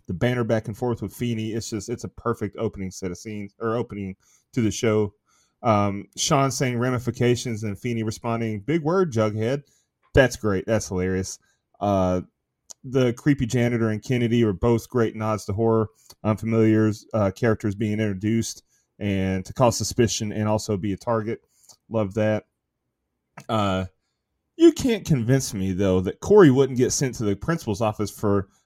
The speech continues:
uh, threatening to stab Kenny. I mean, that's a little, geez, maybe in a, maybe this is, uh,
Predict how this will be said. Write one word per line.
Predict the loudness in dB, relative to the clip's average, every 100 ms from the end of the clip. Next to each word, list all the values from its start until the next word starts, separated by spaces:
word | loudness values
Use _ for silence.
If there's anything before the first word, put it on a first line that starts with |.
| _
uh, | -2
threatening | 0 0 0 -2
to | -4
stab | -4 -2 -2 -4 -4
Kenny. | -4 -2 -2 -4 _ _ _ _ _
I | 0
mean, | 2
that's | 4 4 4
a |
little, | 0 0 -2 -10 _ _ _ _
geez, | 0 2 2 2
maybe | 4 4 4
in | 2
a, | -2 -4 -6 _ _ _ _ _ _
maybe | -12 -6 -2
this | -2 -2
is, | -8 -8
uh, | -6 -6